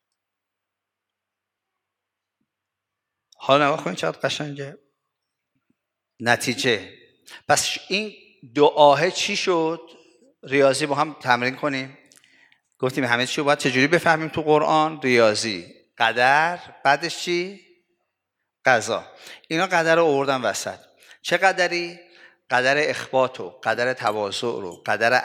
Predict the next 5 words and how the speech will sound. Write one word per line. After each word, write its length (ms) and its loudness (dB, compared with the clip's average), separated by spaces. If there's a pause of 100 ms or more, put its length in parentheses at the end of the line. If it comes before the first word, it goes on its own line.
ادب 300 0
رو 100 -6
آوردن. 600 -4 (4000)
قدر 400 2
دعا، 680 0